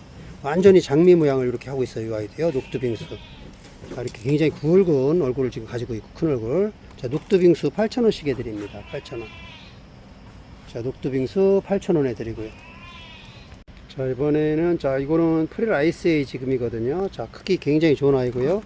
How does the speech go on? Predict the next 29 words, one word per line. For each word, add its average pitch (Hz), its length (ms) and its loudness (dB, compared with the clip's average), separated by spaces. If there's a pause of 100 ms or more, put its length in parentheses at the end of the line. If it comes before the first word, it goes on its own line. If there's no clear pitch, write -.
(360)
자, 143 100 -6
금이 196 280 6
뭐 147 180 4
너무 151 240 6
멋집니다. 120 480 0
자, 147 160 0
이거는, 165 360 4 (420)
아, 127 120 0
철화로 240 380 2
되어 160 240 4
있던 139 260 0
아이였어요. 113 540 -4
그래서 117 180 -4
얼굴이 131 260 2
이렇게, 123 580 0 (380)
아, 113 120 -6
가지가 117 320 -6
많이 117 180 -4
늘었고요. 113 400 -4 (320)
자, 131 100 -8
밑에는, 175 600 2
자, 135 140 -2
이렇게 123 140 -6
자구 135 280 -2
하나 131 120 -2
달려 120 260 -6
있고, 165 360 -6
자, 117 140 -8
이렇습니다. 110 360 -12